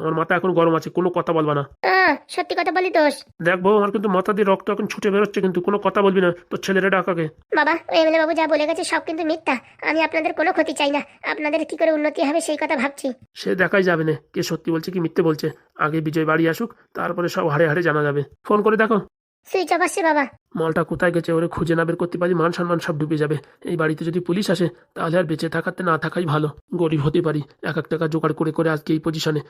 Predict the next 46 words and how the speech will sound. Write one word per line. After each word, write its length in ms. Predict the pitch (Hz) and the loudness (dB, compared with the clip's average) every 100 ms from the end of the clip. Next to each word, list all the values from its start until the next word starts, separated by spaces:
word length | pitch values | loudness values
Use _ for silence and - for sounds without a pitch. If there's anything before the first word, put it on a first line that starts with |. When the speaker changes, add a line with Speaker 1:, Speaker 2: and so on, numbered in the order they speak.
| _ | _
Speaker 1:
কিন্তু 180 | - 160 139 | -8 -6 0
চোর 160 | 175 147 | 0 2
না। 160 | 151 135 _ - | 0 -4 _ -8
আর 80 | 156 | -6
শালা 300 | 147 170 165 | -4 -2 -2
শেষকালে 420 | 151 165 - 160 156 | -2 -4 -2 -2 -2
কিনা 180 | 175 175 | 0 0
এই 100 | 170 | 0
কথা 180 | - 180 | -2 0
শুনতে 260 | 180 170 170 | -2 0 2
হলো। 160 | 160 151 - _ | 2 -2 -10 _
কি 100 | 180 156 | -2 0
হারামির 360 | 156 156 160 - | 2 0 0 -2
ছেলে 140 | 175 | -2
জন্ম 220 | 160 156 151 | 0 0 0
দিয়েছে, 280 | 147 156 165 | -2 -2 -2
আর 80 | 151 | -4
কি 120 | 165 | -4
বলবো, 280 | 147 143 147 139 - - | -4 -2 -4 -6 -10 -6
এর 120 | 156 - | -4 -2
থেকে 120 | 160 | -2
মরে 180 | 165 151 | 0 0
যাওয়া 200 | 156 156 | 0 0
ভালো। 220 | 143 151 139 - | 0 -4 -8 -10
অপদার্থ, 460 | - 143 147 143 139 | -8 -2 0 0 0
নির্লজ্জ, 480 | 160 147 147 143 135 190 - _ - | 0 0 0 0 -2 -4 -4 _ -6
বেহায়া। 440 | 143 135 147 175 220 - _ _ _ _ _ _ _ _ _ _ - | 0 2 4 4 2 -4 _ _ _ _ _ _ _ _ _ _ -4
Speaker 2:
দেখো 260 | 302 277 311 | -2 2 2
মা, 120 | 294 339 _ 359 | 0 -4 _ -2
বাবা 160 | 311 294 | 0 0
শুধু 200 | 294 277 | -2 -4
শুধু 160 | 370 294 | -2 0
আমায় 160 | 311 277 | 2 2
ভুল 120 | 285 | 0
বুঝছে। 260 | 262 277 269 240 _ | 0 -2 -4 -6 _
তোর 120 | - 262 | -4 2
কোনো 160 | 277 | 2
দোষ 140 | 277 254 | 4 2
না 60 | 262 | 2
মা, 100 | 233 - _ 302 | 0 -2 _ 0
যত 120 | 254 | 2
নষ্টের 260 | 254 254 294 | 2 2 2
গুলা 120 | 262 247 | 2 2
হচ্ছে 160 | 254 269 | 0 -4
শালা 180 | 254 262 254 | 0 2 2
এমএলএ। 220 | 240 233 | 2 2